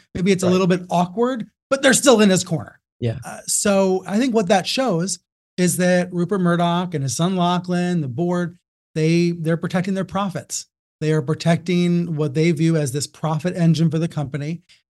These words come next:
Speaker 1: And if that means holding their nose, they'll do it.
Speaker 2: Well, you know, we've seen, to your point, the, and you, and you explain this in the book as well, we've seen the internal tech showing, uh, that the bigwigs obviously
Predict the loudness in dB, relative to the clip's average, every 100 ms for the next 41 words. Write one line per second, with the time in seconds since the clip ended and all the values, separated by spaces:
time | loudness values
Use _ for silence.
0 | 0 2 4 4 2 2 2 2 0 0
1 | 0 0 -2 -2 -2 0 2 2 2 4
2 | 4 4 2 2 -4 -8 -8 -4 -2 -2
3 | -6 -10 _ _ _ _ _ _ -2 0
4 | 0 0 2 0 0 0 4 4 4 0
5 | -6 _ -8 -2 0 0 0 0 -2 -4
6 | -6 -8 -12 -8 -4 -2 0 0 -2 -2
7 | 0 0 -2 -2 -4 -4 -2 0 0 -2
8 | 0 2 2 2 2 0 0 0 0 0
9 | -2 -2 -2 -4 -4 -4 -2 -2 0 0
10 | 0 0 0 0 0 0 0 0 0 2
11 | 0